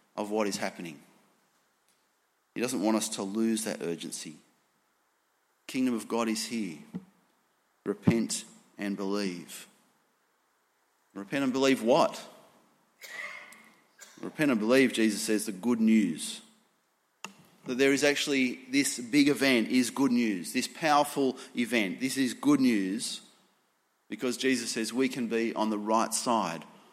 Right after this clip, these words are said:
of that power. Have a look what happens in that chapter.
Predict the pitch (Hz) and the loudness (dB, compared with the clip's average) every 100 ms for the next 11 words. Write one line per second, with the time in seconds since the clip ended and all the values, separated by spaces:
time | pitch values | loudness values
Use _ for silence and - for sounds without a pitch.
0 | - 110 107 104 - 120 87 69 - _ | -6 -4 -2 -2 -4 -10 -10 -10 -14 _
1 | _ _ _ _ _ _ _ _ _ _ | _ _ _ _ _ _ _ _ _ _
2 | _ _ _ _ _ _ _ _ _ _ | _ _ _ _ _ _ _ _ _ _
3 | _ _ _ _ 127 147 156 151 160 196 | _ _ _ _ -10 -6 -2 0 0 0
4 | 147 113 101 - 131 - | 0 2 0 0 -2 -4